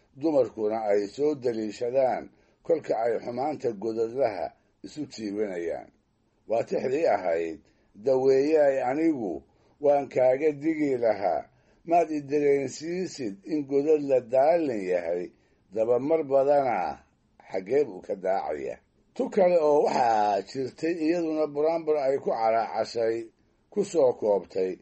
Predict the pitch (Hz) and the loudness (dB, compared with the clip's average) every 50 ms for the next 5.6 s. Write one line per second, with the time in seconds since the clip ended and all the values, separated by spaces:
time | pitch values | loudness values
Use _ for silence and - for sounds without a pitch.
0 | _ _ _ _ _ _ 131 147 165 185 170 147 156 160 160 151 147 160 165 156 | _ _ _ _ _ _ -2 -2 -2 0 -2 0 0 0 0 0 0 0 0 2
1 | 151 143 135 139 156 170 156 135 127 - - 110 107 107 107 123 131 127 123 139 | 0 0 0 -2 -4 -4 -4 -4 -6 -6 -6 -4 -2 -2 -2 -4 -6 -8 -6 -8
2 | 131 - - 98 80 78 78 78 76 76 80 82 - _ _ _ _ _ _ _ | -8 -6 -4 -4 -4 -4 -4 -6 -4 -4 -4 -6 -8 _ _ _ _ _ _ _
3 | - 143 165 160 139 117 127 131 131 135 156 160 143 - - 139 127 127 135 151 | 0 2 2 2 2 0 0 0 0 0 0 -2 -4 -2 0 0 2 2 2 2
4 | 147 120 - - - _ _ _ _ _ _ - - 165 165 170 180 160 - - | 2 2 2 0 -4 _ _ _ _ _ _ -8 -4 -2 -2 -2 -2 -4 -6 -2
5 | - 170 160 147 147 139 123 131 147 151 175 | -2 0 2 2 0 0 -2 -2 0 2 2